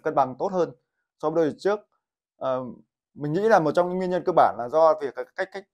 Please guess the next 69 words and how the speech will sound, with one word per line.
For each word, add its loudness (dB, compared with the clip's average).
thiết -6
kế 4
có -2
chút -6
thay -4
đổi, -2
là -6
khi -16
nó -6
rất -2
là 0
ôm 0
ở -10
cuối -6
và 0
thay -10
đổi -4
về -8
cấu -6
trúc -6
buộc -4
dây 0
giày. -2
Ở -12
phần -10
trong, 0
ở -8
thêm -2
cái -4
lớp, 0
à, -4
đệm 2
bên -12
trong -2
ấy, -20
thì -12
làm -6
cho -4
cái -14
việc -8
ôm -4
giày 0
và -12
cảm -12
giác -2
nào -6
nó -6
đi -4
gắn -8
liền 6
với -4
bàn -2
chân 0
mình -10
rất -4
là 0
sát, -2
thế -12
là -10
cảm -12
giác -4
nó -12
đi -6
rất -8
là -4
thật -10
chân, 4
nên -10
là -8